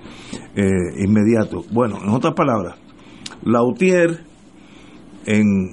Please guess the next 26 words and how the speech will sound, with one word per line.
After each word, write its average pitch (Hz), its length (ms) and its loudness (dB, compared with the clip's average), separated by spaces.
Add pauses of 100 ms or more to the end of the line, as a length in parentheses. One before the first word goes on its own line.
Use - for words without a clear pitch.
un 113 260 0
último 139 480 0
grito 131 440 2
de 101 180 0
desesperación, 120 960 -2 (920)
deseaba 135 1080 0 (600)
detener 113 640 2
la 104 380 0
transición 123 1000 0 (720)
de 104 180 0
energía 104 380 2
ele-, 143 280 0
de 104 140 0
energía 101 340 2
eléctrica, 131 480 -2
la 95 220 -6
producción 120 720 2
de 123 80 0
electricidad, 107 720 -2 (840)
en 92 120 0 (100)
inglés 101 280 0
se 127 60 0
dice 113 220 0
Power 131 540 0 (140)
Generation 120 760 0
System, 98 680 -2